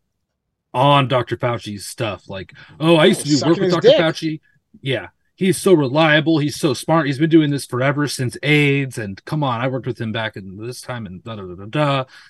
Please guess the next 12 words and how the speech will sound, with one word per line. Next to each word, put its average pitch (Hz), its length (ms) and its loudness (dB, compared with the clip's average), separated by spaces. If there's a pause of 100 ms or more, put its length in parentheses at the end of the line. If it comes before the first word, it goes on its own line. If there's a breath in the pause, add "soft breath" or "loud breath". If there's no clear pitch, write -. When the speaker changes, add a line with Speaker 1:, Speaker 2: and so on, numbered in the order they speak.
(140 loud breath)
Speaker 1:
Vaccine's 117 460 -6
great. 160 380 2
Make 113 120 -10
sure - 160 -6
you 95 140 -6
get 143 220 -2
it. 143 100 0
And 123 120 -4
I 131 80 0
was 127 160 -2
like, 117 340 -2 (460)
I, 170 200 -2